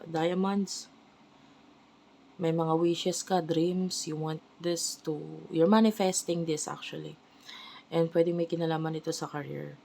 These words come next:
Pero yung iba sa inyo, hindi mo talaga alam kung anong gusto mo eh. You just want money. Pero with the Seven of Hearts, may ma-, marami kang bagay na gusto, pero hindi mo alam kung alin dun yung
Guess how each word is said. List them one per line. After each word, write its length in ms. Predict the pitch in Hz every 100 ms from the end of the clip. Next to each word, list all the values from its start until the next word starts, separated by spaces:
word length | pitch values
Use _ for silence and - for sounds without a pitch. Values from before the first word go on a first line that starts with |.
| - - - -
Pero 160 | 262
yung 180 | 294 277
iba 160 | 254 254
sa 160 | 240
inyo, 460 | 202 185 165 160 165 - - _ -
hindi 140 | 233 277
mo 80 | 277
talaga 280 | 269 254 247
alam 160 | 233
kung 140 | 233 220
anong 160 | 214 208
gusto 240 | - 196
mo 140 | 196
eh. 80 | 160
You 140 | 160 170
just 240 | - -
want 280 | 196 185 185 165
money. 400 | 156 156 147 139 - _ - _ - - - -
Pero 160 | - 196
with 160 | 196 196
the 80 |
Seven 300 | - 214 226
of 80 | 220 - 175
Hearts, 680 | 160 156 - - - - - - - - - _ - - _ _ _ _ _ _ - _ _ _ _ _ _ _ - _ - - - _ _ _ _
may 80 | 202 226
ma-, 180 | 247 233
marami 320 | 247 262 262
kang 160 | 254
bagay 240 | 220 220 220
na 80 | 214
gusto, 500 | 190 - - 165 165
pero 160 | 190 208
hindi 300 | 214 202 196
mo 100 | 180
alam 240 | 185 180
kung 160 | 180 165
alin 380 | 175 170 165 156
dun 180 | 156 151
yung 240 | 151